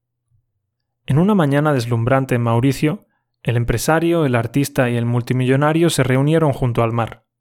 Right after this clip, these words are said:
Un banco de peces ardilla nadaba por las aguas cristalinas. En este hermoso escenario,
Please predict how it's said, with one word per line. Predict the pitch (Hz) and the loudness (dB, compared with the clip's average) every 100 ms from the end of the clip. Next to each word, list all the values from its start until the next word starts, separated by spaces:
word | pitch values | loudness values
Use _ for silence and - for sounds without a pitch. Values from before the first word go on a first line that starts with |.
| _ _ _ _ _ _ _ - | _ _ _ _ _ _ _ -2
Un | 143 | 2
banco | 139 151 143 | 2 2 0
de | 127 123 | -2 -2
peces | 131 160 135 | -2 -4 -2
ardilla | 123 117 147 170 180 | -4 -2 0 0 0
nadaba | 143 127 160 165 135 | 0 0 2 0 0
por | 127 | -2
las | 120 120 - | 0 -2 0
aguas | 135 123 120 | 0 0 -2
cristalinas. | 123 - 120 131 117 110 - _ _ _ _ _ _ _ _ - | -6 -4 -2 -2 -2 -8 -14 _ _ _ _ _ _ _ _ -2
En | 143 | 2
este | 180 214 | 2 2
hermoso | 170 156 160 165 | 0 0 0 0
escenario, | 131 - 123 131 170 196 | -2 -2 0 0 0 -2